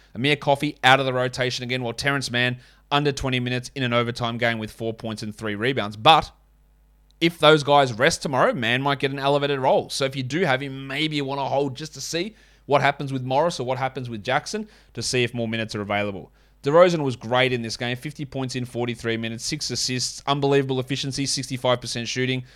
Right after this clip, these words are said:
unbelievable from the line, fourteen of fifteen there. While Pat Williams started the second half over Caruso, played thirty-seven minutes and had a ten and twelve double-double with two blocks and two threes. Now, he doesn't take any shots at all, four of them,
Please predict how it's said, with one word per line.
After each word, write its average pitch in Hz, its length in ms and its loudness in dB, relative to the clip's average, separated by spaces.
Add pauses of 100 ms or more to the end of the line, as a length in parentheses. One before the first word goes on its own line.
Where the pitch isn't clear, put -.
(300)
unbelievable 135 600 2
from 123 140 -10
the 117 100 -4
line, 117 340 -2
fourteen 113 400 -4
of 101 80 -6
fifteen 104 400 -6
there. 104 120 -4
While 107 140 -4
Pat 156 300 0
Williams 139 340 -2
started 185 320 0
the 202 80 -6
second 180 280 -4
half 139 280 -6
over 131 180 0
Caruso, 127 500 -4 (360)
played 127 240 -2
thirty-seven 170 480 0
minutes 131 240 -4
and 123 80 -4
had 123 100 0
a 120 60 -4
ten 127 220 -8
and 147 120 -6
twelve 123 280 -2
double-double 113 480 -2
with 110 120 -6
two 131 200 -6
blocks 151 320 0
and 147 100 -8
two 160 160 -2
threes. 160 300 0
Now, 135 80 -4
he 156 60 -4
doesn't 196 180 -4
take 147 260 -6
any 175 160 -4
shots - 300 -6
at 107 60 -6
all, 95 180 -10 (320)
four 127 260 -2
of 104 60 -4
them, 92 140 -16